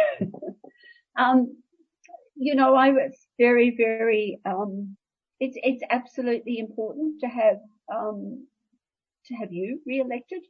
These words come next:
back onto council. Um, it is, you know, the, the work that you have brought to council, um,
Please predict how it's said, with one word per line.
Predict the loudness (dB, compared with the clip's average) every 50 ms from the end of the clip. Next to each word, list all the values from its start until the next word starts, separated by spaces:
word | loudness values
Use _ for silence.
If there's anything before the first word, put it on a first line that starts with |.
| _
back | -6 -6 -6 -6
onto | -8 -12 -12 -14
council. | -12 -10 -10 -10 -10 _ -10 -12 -12 -12 _ _ _ _ _ _ _ _ _ _ _ _ _ _ _ _ _ -6 -2
Um, | 0 0 0 0 0 -2 -2 -4 -4 -6 -8 -8 -8 -10 -10 -12 _ _ -8 -4
it | -2 0 0
is, | 0 -2 -2 -6 -14 _ _ _ _ _ _ _ _ _ _ -8
you | -6 -2
know, | 0 0 0 0
the, | 0 -4 -10 -10 -10 -6
the | -2 -2 0 0 -2
work | -6 -4 0 2 2 2 0 -2 -10
that | -10 -10
you | -8 -8 -6 -6 -6 -6 -6
have | -8 -8 -6
brought | -6 -6 -6 -6
to | -10 -18 -16 -12
council, | -10 -10 -10 -10 -8 _ -2 0 0 0 -2 -6 -10 -12
um, | -12 -10 -8 -8 -10 -10 -12 -14 -16